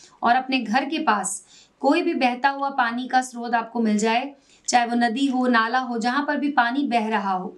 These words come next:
वहाँ पर जाके आपको उसमें, इसको पानी में छोड़ देना है, जिससे कि पानी में बहते हुए थोड़ा आगे चला जाए। उसके बाद आपको घर वापस आ जाना है, हाथ मुंह धो लेना है, कपड़े बदल लेने हैं।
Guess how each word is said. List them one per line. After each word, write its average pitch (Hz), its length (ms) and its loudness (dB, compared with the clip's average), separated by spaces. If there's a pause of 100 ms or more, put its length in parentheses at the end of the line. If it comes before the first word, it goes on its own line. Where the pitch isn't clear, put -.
(520)
वहाँ 240 200 4
पर 277 180 0
जाके 254 380 0
आपको 247 300 -2
उसमें, 262 440 0 (260)
इसको 277 340 0
पानी 254 340 4
में 269 160 0
छोड़ 233 300 2
देना 196 240 0
है, 190 180 -6
जिससे 226 300 -4
कि 247 160 -2
पानी 226 340 0
में 240 140 2
बहते 220 280 0
हुए 240 280 0 (400)
थोड़ा 302 200 4
आगे 247 340 -2
चला 226 280 0
जाए। 185 260 -10 (680)
उसके 311 300 2
बाद 311 240 0
आपको 294 240 -4
घर 262 240 0
वापस 277 320 -2
आ 262 100 2
जाना 247 260 -4
है, 254 220 -6
हाथ 226 300 -2
मुंह 247 120 0
धो 247 100 4
लेना 240 260 2
है, 240 280 -4
कपड़े 220 320 -2
बदल 226 260 0
लेने 233 240 0
हैं। 247 200 0